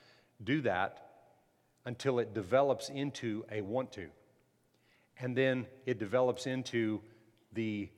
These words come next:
manifestation and the experience that you are receiving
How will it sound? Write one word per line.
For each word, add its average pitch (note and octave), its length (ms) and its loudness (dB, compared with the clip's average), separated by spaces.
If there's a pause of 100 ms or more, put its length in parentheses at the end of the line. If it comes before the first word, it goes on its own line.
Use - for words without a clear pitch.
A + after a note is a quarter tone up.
(680)
manifestation B2 1200 -2
and A2 160 -6
the G#2 100 -4
experience C3+ 960 -4
that - 260 -6
you B2+ 200 -2
are A2+ 160 0
receiving G2 920 -6